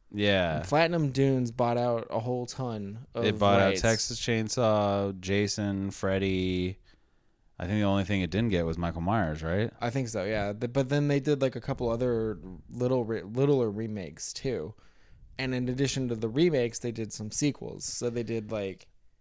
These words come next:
Speaker 2: the Texas Chainsaw prequel, and then the
Speaker 1: Oh, didn't they also do, like, The Hills Have Eyes? Weren't they involved in
Speaker 2: Yeah.
Speaker 1: producing that?
Speaker 2: Hills
Speaker 1: Yeah.
Speaker 2: Have Eyes one and two. Um,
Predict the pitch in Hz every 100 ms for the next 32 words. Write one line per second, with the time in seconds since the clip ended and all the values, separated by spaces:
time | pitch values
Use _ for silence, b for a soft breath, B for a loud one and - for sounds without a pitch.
0 | - - 127 117 - 123 113 120 - 127
1 | 120 117 110 110 - 135 120 107 85 87
2 | 87 85 98 104 104 104 101 101 101 -
3 | - - 113 107 127 139 156 139 127 127
4 | 123 123 120 110 113 113 110 113 110 107
5 | 107 110 - 202 104 101 107 104 101 101
6 | 98 98 95 95 98 98 104 101 101 104
7 | - 90 147 143 135 120 113 113 110 117
8 | 120 117 - 123 117 120 120 123 - 110
9 | 107 104 104 107 107